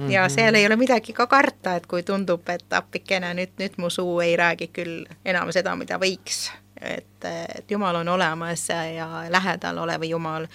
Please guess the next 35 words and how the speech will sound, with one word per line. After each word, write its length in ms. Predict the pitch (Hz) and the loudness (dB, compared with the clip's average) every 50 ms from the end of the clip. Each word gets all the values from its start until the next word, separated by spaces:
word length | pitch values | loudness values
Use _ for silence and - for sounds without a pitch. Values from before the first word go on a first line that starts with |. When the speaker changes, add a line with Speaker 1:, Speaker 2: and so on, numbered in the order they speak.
| - - - - - - - - | -18 -20 -20 -20 -20 -20 -6 0
Speaker 1:
kelle 200 | - 170 165 160 | 0 2 2 2
juurde 380 | 165 170 185 180 175 - 180 160 | 2 2 2 2 2 0 -2 -2
võib 160 | 165 165 - - | -2 -4 -4 0
joosta 360 | - 170 170 160 - - - | 2 4 4 4 2 -2 -6
ja 120 | 160 160 160 | -4 -4 -4
minna 320 | 156 160 165 160 160 151 | -4 -4 -4 -4 -4 -4
ja 100 | 156 151 | -4 0
paluda 400 | - 190 190 190 170 - 165 156 160 | 2 4 4 4 2 0 -2 -4 -4
andeks 500 | 156 156 151 170 160 165 - - - - | -4 -6 -6 -6 -6 -6 -6 -8 -6 -4
ja, 200 | 160 156 160 - - - - - - - | -4 -4 -4 -4 -4 -6 -8 -10 -10 -10
ja 180 | 226 - 175 170 | -6 -4 -4 -2
paluda 440 | - - 185 180 180 175 170 165 165 | 2 2 4 4 4 2 0 0 0
abi 220 | 160 - - 165 147 | 0 -2 -2 -4 -2
Püha 280 | - 165 170 175 165 | 0 0 0 0 0
Vaimu 240 | 170 165 165 160 156 | 0 -2 -4 -4 -4
Speaker 2:
Mhm. 60 | 139 | -2
Speaker 1:
käest, 380 | 135 151 156 156 156 - 127 - | 0 0 0 0 -2 -6 -8 -10
et 140 | - - - | -10 -8 -6
ta 120 | - 175 | -4 -2
uuesti 580 | 175 180 175 165 165 - - - - 156 165 - _ - | 0 2 2 2 0 -2 -4 -4 -4 -6 -6 -4 _ 2
paneks 340 | 196 196 190 180 - - | 2 4 4 2 0 0
meid, 340 | - 165 156 156 - - - | 2 4 2 2 2 0 0
äh, 160 | 160 160 156 | 2 2 2
nagu 200 | 160 165 156 - | 0 -2 -2 0
janunema 720 | 180 185 185 196 196 185 170 156 156 156 165 - - 185 175 - - - - _ - | 4 6 6 6 6 4 0 -2 -4 -4 -4 -4 -4 -4 -6 -8 -16 -20 -14 _ 0
tema 280 | - 170 180 175 170 | 2 2 2 0 -4
järgi, 560 | 170 160 160 - - - - - - - 165 - 185 | -4 -2 -2 -4 -4 -6 -10 -10 -8 -8 -8 -8 -6
Jumala 340 | 180 175 175 175 165 170 170 | -2 -2 0 -2 -2 -4 -6
sõna 320 | 170 - - - 165 - - - | -8 -6 -6 -6 -6 -6 -8 -8
järgi, 420 | - - - 175 - - - 165 - - | -8 -10 -10 -12 -14 -14 -14 -14 -14 -16
ja 60 | 170 - | -10 -4
ta 100 | - 170 | -2 -2
on 100 | 170 190 | -2 -2
meile 220 | 165 147 76 76 | -4 -4 -4 -4
abiks. 520 | 71 - - - 98 - - - - - | -4 -4 -6 -8 -10 -12 -10 -12 -12 -12